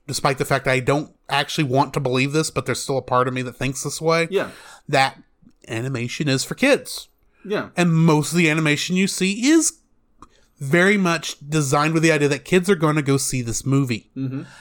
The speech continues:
Speaker 1: This isn't.
Speaker 2: No.
Speaker 1: N-, definitely not. The, there is a sh-,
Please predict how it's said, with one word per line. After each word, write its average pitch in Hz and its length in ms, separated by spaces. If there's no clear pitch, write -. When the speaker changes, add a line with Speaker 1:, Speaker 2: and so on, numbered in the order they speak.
Speaker 1:
This 147 340
isn't. 147 580
Speaker 2:
No. 127 300
Speaker 1:
N-, 139 280
definitely 160 560
not. 123 300
The, 151 520
there 160 160
is 180 140
a 151 100
sh-, - 280